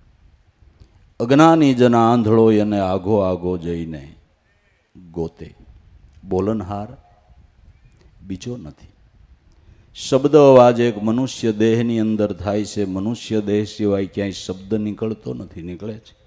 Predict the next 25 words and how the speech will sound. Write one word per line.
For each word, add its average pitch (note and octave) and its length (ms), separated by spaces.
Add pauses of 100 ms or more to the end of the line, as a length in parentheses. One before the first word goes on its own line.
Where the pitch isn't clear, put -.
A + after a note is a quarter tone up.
(1040)
નીકળે F2+ 340
છે? - 140 (1040)
નહીં, - 260 (1080)
ક્યાંય E3+ 220
નહીં. C#3 280 (1400)
કાગડાય B2+ 460
કા A2+ 260
કા A2 240
કરે, G2+ 360
શકલાય G#2 480
સી G2+ 220
સી F#2+ 200
કરે, F#2+ 280
પણ F2+ 220
ક્યાંય G2 340
અવાજ F2+ 400
નીકળતો E2 640 (800)
નથી. G#2+ 320
શબ્દ A2+ 440
અવાજ G2+ 440
એક G2 180 (200)
મનુષ્ય F#2+ 560
દેહમાં D#2 600
નીકળે D#2+ 360
છે. - 260